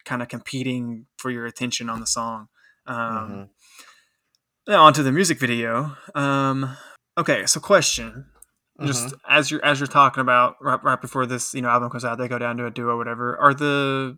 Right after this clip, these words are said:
Speaker 1: the two, the guy that gets beat up and the girl that does the, the theft or whatever, the, the heist at the end, or is that Charlotte
Speaker 2: That's
Speaker 1: and
Speaker 2: Mike and
Speaker 1: Mike?
Speaker 2: Charlotte.
Speaker 1: Okay.
Speaker 2: That's Mike and Charlotte, yeah.
Speaker 1: Because she gets a text from him and it's like, it's, like, labeled or, like, from M or whatever.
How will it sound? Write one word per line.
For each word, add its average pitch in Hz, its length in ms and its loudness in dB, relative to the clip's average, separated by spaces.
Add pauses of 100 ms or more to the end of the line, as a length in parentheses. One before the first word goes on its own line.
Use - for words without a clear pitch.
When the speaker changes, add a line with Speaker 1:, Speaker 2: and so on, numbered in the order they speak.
Speaker 1:
the 139 240 -4 (100)
two, 220 760 -4 (360)
the 143 80 0
guy 175 180 6
that 185 100 0
gets 175 180 -4
beat 160 160 -4
up 156 180 0
and 151 100 -4
the 127 60 -2
girl 131 300 -4
that 120 200 -2
does 123 400 0
the, 120 180 -6 (120)
the 120 140 -8
theft - 480 -6
or 123 80 -6
whatever, 120 340 -4
the, 117 340 -10
the 120 120 -12
heist 117 400 -6
at 120 100 -14
the 117 180 -10
end, 113 280 -12
or 131 140 -4
is 120 160 -6
that 151 320 4 (440)
Charlotte 151 300 6
Speaker 2:
That's 147 120 2
Speaker 1:
and - 0 -
Speaker 2:
Mike 107 140 2
and 160 60 0
Speaker 1:
Mike? - 20 -4
Speaker 2:
Charlotte. 98 340 -4 (160)
Speaker 1:
Okay. 135 280 2
Speaker 2:
That's 107 220 -4
Mike 98 180 -8
and 95 80 -14
Charlotte, - 260 -14
yeah. 80 140 -14 (580)
Speaker 1:
Because 156 280 2
she 185 440 0
gets 160 240 -2
a 139 60 -4
text 170 260 -2
from 165 120 -4
him 160 260 0
and 151 80 0
it's 139 160 -4
like, 131 340 0 (180)
it's, 135 160 -6
like, 117 220 -4
labeled 123 540 -2
or, 123 40 -2
like, 113 160 -2
from 120 360 0
M 117 420 -4
or 117 100 -8
whatever. 113 500 -8